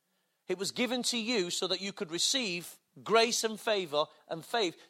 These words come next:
to enter into the kingdom. So you did nothing to start this purity process in you. All you said was yes. But the faith to believe for it,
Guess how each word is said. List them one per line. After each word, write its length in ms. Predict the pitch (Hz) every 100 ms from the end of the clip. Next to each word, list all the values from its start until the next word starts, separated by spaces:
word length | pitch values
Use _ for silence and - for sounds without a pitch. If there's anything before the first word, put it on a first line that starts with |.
| -
to 140 | 208 -
enter 360 | 247 240 226 220
into 180 | 214
the 80 | 160
kingdom. 460 | 156 190 175 139 - _ _ _ _ _ _ _ _ _ -
So 360 | 269 240 214 - -
you 180 | 170 247
did 160 | 233
nothing 560 | 190 220 320 320 190 180
to 120 | 202
start 600 | - - 262 285 240 175 - -
this 240 | 147 185
purity 640 | - - 233 226 202 - 185
process 580 | - 214 202 - 165
in 160 | 175 165
you. 280 | 170 156 - _ -
All 180 | - 247
you 200 | 240 240
said 260 | - 262 175
was 220 | 170 139
yes. 500 | 202 151 - - - _ _ _ _ _ _ _ _ _ -
But 160 | 220 175
the 80 | 175
faith 560 | - 262 320 240 - _ -
to 100 | 208
believe 380 | 180 208 269 233
for 240 | - 147
it, 160 | 190